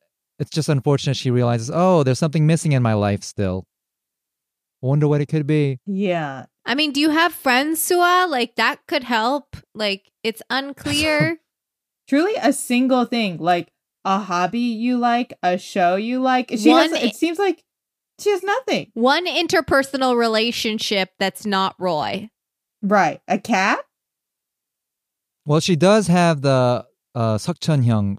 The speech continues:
Speaker 1: friend, uh, at his bar. In the beginning, they went there a couple
Speaker 3: Yeah, but
Speaker 1: times.
Speaker 3: maybe they had a
Speaker 2: Right.
Speaker 3: falling out 'cause this is four years later.
Speaker 1: Oh, yeah. You're right.
Speaker 2: Well, Sua clearly doesn't have any friends because she
Speaker 3: <laughs>
Speaker 2: immediately runs to Daehee and, like, sobs her heart out.
Speaker 1: Oh.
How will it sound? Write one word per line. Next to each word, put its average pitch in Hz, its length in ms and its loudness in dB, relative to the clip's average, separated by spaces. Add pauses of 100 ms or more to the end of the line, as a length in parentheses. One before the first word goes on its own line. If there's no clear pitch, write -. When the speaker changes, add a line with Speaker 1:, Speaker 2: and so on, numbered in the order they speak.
Speaker 1:
friend, 98 360 -2 (200)
uh, 104 180 -8
at 98 220 -6
his 87 180 -6
bar. 95 460 -2 (880)
In 135 100 -4
the 117 80 0
beginning, 123 400 -2
they 107 80 -2
went 107 200 -4
there 92 240 -6
a 90 60 -12
couple - 220 -10
Speaker 3:
Yeah, 240 80 0
but 233 120 -2
Speaker 1:
times. 220 60 -6
Speaker 3:
maybe 285 200 0
they 381 120 0
had 294 200 2
a - 20 2
Speaker 2:
Right. 226 80 -4
Speaker 3:
falling 220 380 0
out 220 220 -2
'cause 196 200 -2
this 240 200 -2
is 285 140 -2
four 220 220 0
years 185 340 -2
later. 202 440 -4 (1120)
Speaker 1:
Oh, 117 460 -8
yeah. 92 500 -10 (400)
You're 85 160 -12
right. 85 320 -10
Speaker 2:
Well, 208 400 2
Sua 427 480 -2 (320)
clearly 302 320 4
doesn't 247 220 -4
have 262 160 0
any 208 160 -2
friends 190 280 -4
because 196 300 -4
she 214 120 -6
Speaker 3:
<laughs> - 0 -
Speaker 2:
immediately 208 580 -2
runs 190 420 -2
to 202 120 -4
Daehee 185 600 -2
and, 185 140 -2
like, 175 200 -4
sobs 208 680 -2
her 202 180 0
heart 202 300 0
out. 170 360 0
Speaker 1:
Oh. 123 440 -2